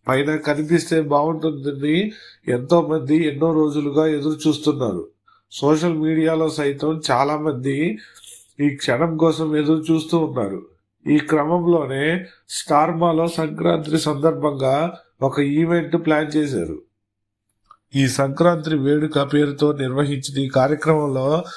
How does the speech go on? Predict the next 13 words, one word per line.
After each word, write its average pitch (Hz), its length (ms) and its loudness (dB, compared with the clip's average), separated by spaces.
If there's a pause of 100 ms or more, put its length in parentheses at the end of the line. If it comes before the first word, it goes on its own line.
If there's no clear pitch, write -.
(280)
వాళ్ళిద్దరూ 143 560 2
సందడి 156 540 0
చేసి 143 500 0 (360)
బిగ్ 143 180 2
బాస్ 160 280 4
సీజన్ 151 340 0
నైన్ 147 240 -2
కంటెస్టెంట్స్ 151 640 -2
అందరూ 156 400 0
కూడా 151 340 0
ఆ 147 40 2
ప్రోమోలో 151 520 0
కనిపించారు. 131 720 -2